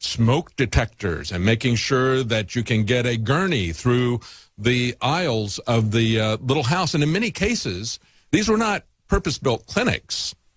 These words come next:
Many of these were just simply homes that had been repurposed as an abortion clinic, residential homes. And so there were impediments in terms of being able to get somebody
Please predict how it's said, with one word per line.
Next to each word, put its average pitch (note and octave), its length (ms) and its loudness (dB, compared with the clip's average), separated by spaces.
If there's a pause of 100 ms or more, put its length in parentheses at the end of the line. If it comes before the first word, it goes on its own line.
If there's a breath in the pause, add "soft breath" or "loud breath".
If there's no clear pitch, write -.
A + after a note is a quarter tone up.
(540)
Many A#3 160 2
of G3 80 0
these C3+ 260 -2
were C3+ 80 0
just C3 280 -4
simply B2 640 0 (640)
homes D#3 520 -2
that C#3+ 160 0
had C#3+ 140 2
been A#2 220 0
repurposed C#3+ 840 -2
as A#2 380 2
an A#2+ 140 -2
abortion A#2 420 0
clinic, - 520 -8 (320)
residential F3 420 2
homes. - 580 -8 (320)
And A2+ 140 2
so A#2 160 2
there A#2+ 140 2
were B2 80 2
impediments B2 600 -2
in A2 100 2
terms A#2+ 340 2
of F#2+ 80 -4
being A2+ 180 2
able A2 280 0
to A2 140 -2
get A#2 220 -2
somebody G#2 540 0